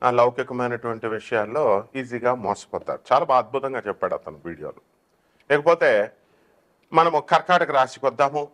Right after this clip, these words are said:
ఈ కర్కాటక రాశి వాళ్ళు they are very intelligent అన్నమాట, very intelligent and, ఆ, by birth వాళ్ళు సీరియస్‌నెస్ ఉండడము, ఫోకస్ ఒక సబ్జెక్ట్ మీద ఉండడము,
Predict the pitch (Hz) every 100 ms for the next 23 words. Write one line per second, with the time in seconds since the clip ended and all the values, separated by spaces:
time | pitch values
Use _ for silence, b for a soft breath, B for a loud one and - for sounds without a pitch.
0 | - 147 156 156 196 190 196 180 170 170
1 | 165 160 156 160 160 147 139 - 123 135
2 | 185 233 233 202 - 147 147 131 117 104
3 | 101 92 87 95 95 123 156 151 147 147
4 | 160 165 143 113 107 101 - b b 110
5 | 107 107 90 113 143 - 151 156 - 202
6 | 180 165 151 - 143 156 151 147 143 135
7 | 127 120 123 120 120 - 127 - 160 123
8 | - 113 110 120 - 123 113 107 101 98
9 | 98